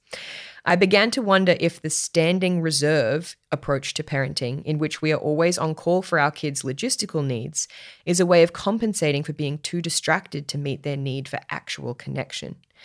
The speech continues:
An unintended consequence of this act of compensation has been the erosion of boundaries that I suddenly feel the need to reinforce." And then, so stay with me, this is, like, one short par from the A B C News piece about quote unquote good enough parenting.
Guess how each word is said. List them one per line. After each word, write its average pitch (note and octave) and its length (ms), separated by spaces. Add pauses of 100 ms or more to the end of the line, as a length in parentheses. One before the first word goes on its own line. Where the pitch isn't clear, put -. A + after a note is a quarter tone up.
(260)
An D#3+ 140
unintended F#3 560
consequence E3 560
of C#3+ 80
this C#3+ 220
act C3+ 260
of D3 100
compensation C#3+ 800
has C3+ 160
been D3 200
the D3 160
erosion D3+ 560
of - 160
boundaries C3 580
that - 100
I B2 120
suddenly D3+ 520
feel C3+ 280
the C#3+ 100
need A#2 460
to - 100
reinforce." B2 960 (240)
And D#3+ 240
then, F3+ 500 (420)
so D3 140
stay E3 320
with E3+ 200
me, B2+ 220
this D#3+ 360
is, F3 200
like, C3 160
one D3+ 560
short - 480
par G2 500
from C3+ 460
the - 160
A C3+ 60
B C3+ 100
C C#3 160
News D3+ 300
piece C3 260
about C3 320
quote C3 160
unquote B2 340
good D3 160
enough C3+ 360
parenting. A#2 560